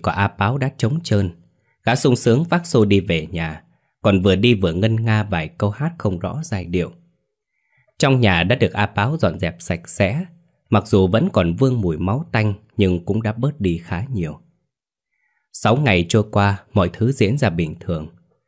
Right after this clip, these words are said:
Thậm chí A Páo còn đang liên hệ với một số gã buôn khác để tìm về một cô vợ mới phục vụ nhu cầu sinh lý cho gã.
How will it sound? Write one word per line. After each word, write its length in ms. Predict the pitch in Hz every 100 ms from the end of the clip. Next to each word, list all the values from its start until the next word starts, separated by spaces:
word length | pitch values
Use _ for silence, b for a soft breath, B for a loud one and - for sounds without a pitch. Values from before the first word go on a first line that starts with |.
| _
Thậm 160 | - 101
chí 140 | -
A 180 | 143 113
Páo 340 | 107 104 135 170
còn 160 | 87
đang 180 | 87 104
liên 200 | 104 101 -
hệ 260 | 90 82
với 100 | 127
một 160 | 127 80
số 220 | - -
gã 240 | 120 104 113
buôn 260 | 110 98
khác 260 | 113 151 170 B B B
để 160 | 101 87
tìm 200 | 101 87
về 160 | 82 85
một 160 | 85 -
cô 140 | 110
vợ 220 | 104 104 78
mới 400 | 85 92 151 190 - _ -
phục 240 | 85 -
vụ 240 | 98 85 92
nhu 140 | 101
cầu 280 | - 85 78
sinh 300 | - 98 90
lý 160 | 101 123
cho 140 | 101
gã. 200 | 90 95